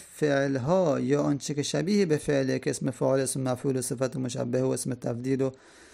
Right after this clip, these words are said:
س-، صیغهٔ مبالغه باشه، لم تسند، اسناد نشده به فاعل حقیقیش.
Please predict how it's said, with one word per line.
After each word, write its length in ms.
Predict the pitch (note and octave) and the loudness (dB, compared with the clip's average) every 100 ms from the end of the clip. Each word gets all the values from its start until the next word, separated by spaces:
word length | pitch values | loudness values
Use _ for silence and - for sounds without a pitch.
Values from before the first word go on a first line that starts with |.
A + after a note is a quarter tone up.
| - _ - | -20 _ -20
س-، 440 | - D3 C3+ C3 | -4 2 4 2
صیغهٔ 340 | B2+ C#3+ C3+ C3+ | 0 0 2 2
مبالغه 520 | C3 B2+ B2+ B2+ C3 | 4 4 4 4 4
باشه، 500 | B2+ B2+ - F#3 F#3+ | 2 0 2 2 2
لم 360 | D3+ D3+ G3 | 2 2 2
تسند، 460 | F3+ E3+ - C#3+ C3+ | 0 -2 0 0 0
اسناد 320 | C#3 - D#3+ | -2 0 0
نشده 380 | E3 G#3+ F#3+ D#3 | 2 0 0 0
به 100 | C3 | 0
فاعل 360 | - C#3 C3+ C3 | -2 0 2 0
حقیقیش. 680 | B2 A#2+ A#2+ B2 A#2+ A2+ | -2 -4 -4 -2 -2 -2